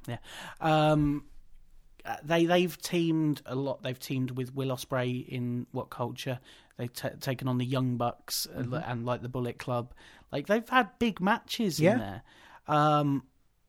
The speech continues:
Speaker 1: so, you know, he's not, he's not been a slouch this year.
Speaker 2: No.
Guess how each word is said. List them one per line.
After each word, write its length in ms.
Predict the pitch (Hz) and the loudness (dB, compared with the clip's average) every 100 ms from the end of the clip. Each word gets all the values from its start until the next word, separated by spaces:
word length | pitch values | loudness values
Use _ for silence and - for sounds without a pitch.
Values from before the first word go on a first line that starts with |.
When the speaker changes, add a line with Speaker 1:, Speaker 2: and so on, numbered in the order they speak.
| _ _ _ _ | _ _ _ _
Speaker 1:
so, 240 | - 190 | -2 2
you 320 | 175 165 143 196 | 4 4 2 0
know, 140 | 139 | 0
he's 220 | 120 160 | -2 -2
not, 300 | 220 208 - | -2 -2 -2
he's 240 | 185 175 202 | -4 -2 -2
not 220 | 208 - | -4 -4
been 80 | 208 | -4
a 40 | |
slouch 400 | 190 208 196 - - | 0 2 0 -2 -6
this 220 | 117 - | -8 -6
year. 140 | 98 | -4
Speaker 2:
No. 120 | 120 | 0